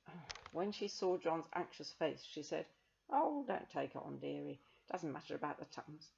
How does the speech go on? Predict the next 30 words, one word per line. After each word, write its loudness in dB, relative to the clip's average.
Don't -4
let -6
your -2
granny -2
do 4
it -2
again. -2
John -2
was -14
so -4
shocked -4
at -6
the 2
idea 4
of 2
Missus -4
Cantrip -4
being 2
taken 0
for -6
his -2
grandmother -2
that 2
he 2
quite 8
forgot 4
to -10
say 4
thank 4
you. 0